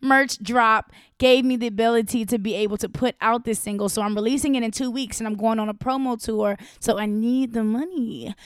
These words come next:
So if you wanna support a hardworking Black independent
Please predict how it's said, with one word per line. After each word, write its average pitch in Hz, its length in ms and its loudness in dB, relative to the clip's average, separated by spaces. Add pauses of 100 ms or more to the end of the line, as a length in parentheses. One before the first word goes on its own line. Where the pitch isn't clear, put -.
So 311 180 -2
if 294 100 0
you 359 120 4
wanna 370 220 2
support 294 500 2
a 254 160 2
hardworking 254 920 2
Black 226 600 -2
independent 254 680 -4